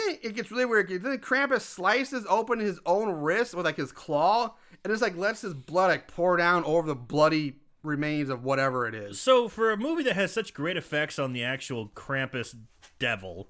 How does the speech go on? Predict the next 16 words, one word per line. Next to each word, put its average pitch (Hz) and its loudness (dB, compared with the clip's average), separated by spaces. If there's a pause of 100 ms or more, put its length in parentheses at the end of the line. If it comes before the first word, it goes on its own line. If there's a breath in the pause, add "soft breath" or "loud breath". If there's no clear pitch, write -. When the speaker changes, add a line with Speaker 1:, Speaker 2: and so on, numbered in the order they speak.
(140)
Speaker 1:
Yeah. 123 -6 (340)
Speaker 2:
it 160 -8
has 170 -2
shitty 302 -4
effects 247 -2
on 175 0
what 220 -2
are 262 -2
these 277 -2
supposed 208 0
to 160 -2
be? 156 -4 (120)
Body 190 -6
parts 233 -2
or 156 -2
what? 208 -2